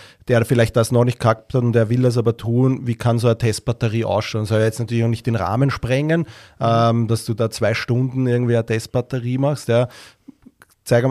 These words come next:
sag mal so kurz, wie würdest du, wenn ich jetzt zu dir komme und, äh, ich sag, „Ja, okay, ich möchte präventiv mit dir arbeiten“,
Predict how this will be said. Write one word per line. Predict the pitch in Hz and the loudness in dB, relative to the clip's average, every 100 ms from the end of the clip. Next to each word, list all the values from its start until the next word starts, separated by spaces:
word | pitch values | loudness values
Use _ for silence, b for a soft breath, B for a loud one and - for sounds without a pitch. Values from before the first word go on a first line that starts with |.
| 135 | -2
sag | 135 139 | 2 4
mal | 151 | 4
so | 143 | 2
kurz, | - 151 147 131 | 2 2 2 0
wie | 131 143 143 139 131 | 0 2 4 4 2
würdest | 120 120 123 120 - | 0 2 4 2 0
du, | 131 135 143 143 139 123 - | 0 2 2 2 0 -4 -12
wenn | 127 123 123 | -18 -6 -2
ich | 131 139 | 0 0
jetzt | 135 117 - | 0 -4 -8
zu | |
dir | 117 143 | 0 2
komme | 156 151 147 147 139 | 4 6 6 4 -2
und, | 104 123 123 127 - | -4 -2 0 -2 -6
äh, | 123 120 120 | -2 0 0
ich | 123 117 | -4 -2
sag, | 131 120 | 0 0
„Ja, | 120 120 | 2 2
okay, | 120 131 127 127 110 160 | 2 -2 0 -2 -4 -8
ich | 123 | -2
möchte | 117 - | -2 -2
präventiv | 117 117 120 127 113 | -2 0 -2 -4 -2
mit | 127 123 | -2 -2
dir | 107 | -2
arbeiten“, | 104 123 135 143 143 | 0 2 2 0 -4